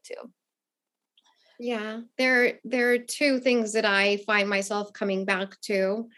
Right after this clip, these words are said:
Speaker 2: One is, "This is hard and I can do hard things,"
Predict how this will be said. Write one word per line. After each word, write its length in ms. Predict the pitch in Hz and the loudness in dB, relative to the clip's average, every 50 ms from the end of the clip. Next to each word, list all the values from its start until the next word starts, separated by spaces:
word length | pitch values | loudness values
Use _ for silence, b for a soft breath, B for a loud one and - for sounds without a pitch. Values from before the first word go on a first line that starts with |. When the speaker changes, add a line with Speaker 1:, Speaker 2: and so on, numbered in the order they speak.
| b b b b b b b b b - | b b b b b b b b b -6
Speaker 2:
One 440 | 226 220 233 226 226 233 233 240 | -2 2 2 4 4 4 2 2
is, 680 | 240 233 - - 220 214 208 202 202 202 202 202 - - _ _ _ _ _ _ _ _ _ _ - | 0 -2 -2 0 0 2 2 2 0 0 -2 -6 -10 -12 _ _ _ _ _ _ _ _ _ _ 4
"This 220 | 240 247 240 240 262 | 6 6 6 6 4
is 160 | 247 233 - | 2 2 0
hard 580 | - - 220 214 208 202 208 208 202 233 - _ _ _ - | -4 -4 -2 -2 0 0 0 0 -2 -4 -10 _ _ _ 0
and 360 | 214 214 202 196 202 220 - | 2 2 2 2 0 0 0
I 160 | - - 214 | 0 0 0
can 260 | 214 - 233 220 208 190 | 0 2 0 0 2 2
do 260 | 214 214 202 202 202 | 2 2 2 2 0
hard 400 | 196 208 190 185 190 196 202 - | 0 2 2 2 2 2 0 2
things," 640 | 202 190 185 202 233 262 277 277 - - - - | 2 4 4 4 2 2 2 0 0 -4 -10 -12